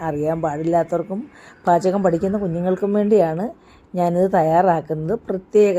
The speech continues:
ചേരുവകളൊക്കെ ഉപയോഗിച്ച് പ്രത്യേക രീതിയിലാണ് തയ്യാറാക്കിയിരിക്കുന്നത്.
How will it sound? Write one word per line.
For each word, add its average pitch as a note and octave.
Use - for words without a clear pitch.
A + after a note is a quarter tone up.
ചേരുവകളൊക്കെ F3
ഉപയോഗിച്ച് F#3
പ്രത്യേക G3+
രീതിയിലാണ് D#3+
തയ്യാറാക്കിയിരിക്കുന്നത്. D#3